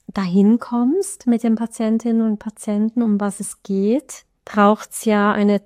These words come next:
tragende therapeutische Beziehung, sprich eine vertrauensvolle Beziehung. Und du arbeitest ja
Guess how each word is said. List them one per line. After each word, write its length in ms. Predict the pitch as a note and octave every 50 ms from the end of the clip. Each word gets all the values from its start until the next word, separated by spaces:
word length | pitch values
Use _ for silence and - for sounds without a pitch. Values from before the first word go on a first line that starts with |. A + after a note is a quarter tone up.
| _
tragende 1120 | - - - - G3 F#3+ F#3+ G3 G3+ G3 - A3 G#3+ G#3 - A3 G#3 G3+ G3+ G3+ G3+ G3+ G3+ - _ _
therapeutische 920 | - - G#3+ - G#3 G3+ - - G#3+ G3+ G3 G3 - - G3+ - - G#3
Beziehung, 960 | - - _ - - - - - G3 F#3+ F#3+ F#3 F3+ F#3 F#3 F3+ F#3 F#3+ G#3 -
sprich 400 | - - - - - G#3+ G3+ -
eine 300 | G#3 G3+ G3+ G3+ G3+ G3 _ _ _ _ _ _
vertrauensvolle 1300 | _ - - G#3+ G#3 - - - - F3+ F3+ F3+ F#3 F#3 F#3+ F#3+ - - - - G#3 G3 F#3+ F#3+ G3 F#3+
Beziehung. 920 | F#3+ - G#3 - _ - - - - - F#3+ F#3+ F#3 F#3 F#3 F#3 F3+ F#3 -
Und 220 | - G3 G3 -
du 60 | A3
arbeitest 680 | G3+ G3 F#3+ F#3+ G3 G#3 G#3 G#3 - G#3 - - - -
ja 260 | G#3 G3 G3 G3+ G3